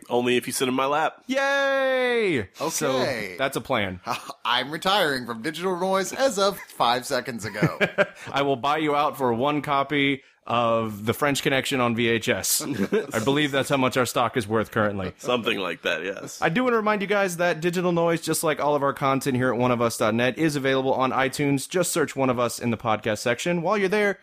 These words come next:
Speaker 2: why not give us a five-star rating and leave a review?
Speaker 3: Yeah, why not? Have you ever asked yourself, "Why haven't I done that?" And then realized, "Oh my God,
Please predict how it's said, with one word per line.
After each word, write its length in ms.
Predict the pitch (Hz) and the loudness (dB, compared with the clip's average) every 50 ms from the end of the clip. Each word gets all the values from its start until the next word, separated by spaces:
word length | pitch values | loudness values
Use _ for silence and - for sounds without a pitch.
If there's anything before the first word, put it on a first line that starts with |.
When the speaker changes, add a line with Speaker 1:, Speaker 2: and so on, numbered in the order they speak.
| _ _ - | _ _ -4
Speaker 2:
why 140 | - 202 220 | -2 0 2
not 140 | 214 185 | 2 2
give 100 | 160 147 | 0 0
us 100 | 135 127 | 0 0
a 60 | 131 117 | -2 0
five-star 400 | - 117 113 110 - 131 131 135 | 2 2 0 0 0 0 2 2
rating 220 | 147 165 185 208 | 2 2 2 2
and 100 | 220 233 | 2 2
leave 140 | 254 262 262 | 2 2 2
a 40 | 277 | 2
review? 600 | 285 285 269 285 294 285 262 220 139 104 98 - | 0 2 0 0 2 2 0 0 -2 -4 -8 -12
Speaker 3:
Yeah, 420 | - 196 285 302 180 117 98 87 - - _ _ | -10 -6 -2 0 0 0 -2 -4 -10 -14 _ _
why 140 | - 285 302 | -4 -2 -2
not? 420 | 294 302 294 269 160 101 - - - - | 0 -2 -2 -2 -4 -6 -8 -8 -6 -4
Have 120 | 269 269 | -2 0
you 80 | 320 359 | 0 0
ever 140 | 349 302 240 | 0 0 -2
asked 300 | 202 226 220 220 - - | -2 -2 -2 -4 -4 -8
yourself, 400 | 190 185 - 196 175 175 - - - - - - _ | -10 -6 -4 -4 -4 -4 -4 -8 -16 -20 -20 -18 _
"Why 240 | - 285 311 311 302 | 0 2 4 4 4
haven't 260 | 285 285 285 269 262 | 2 0 -2 -2 -2
I 100 | 254 240 | -4 -2
done 280 | 220 247 247 262 247 196 | -2 -2 0 0 0 0
that?" 300 | 139 113 101 90 - - - - - | 0 0 -2 -4 -6 -10 -16 -12 -8
And 140 | 107 110 120 | -6 -4 -2
then 180 | 123 135 135 127 | -2 -2 -2 -2
realized, 580 | 127 131 139 131 123 120 117 117 110 107 - - - - - - - _ - | -2 0 0 2 2 0 0 0 -2 -6 -10 -16 -20 -20 -20 -20 -14 _ -4
"Oh 100 | 131 131 | -2 -2
my 160 | 120 107 107 | -2 -2 -4
God, 400 | 120 120 120 117 113 117 110 | -4 -2 -2 -2 -2 -2 -4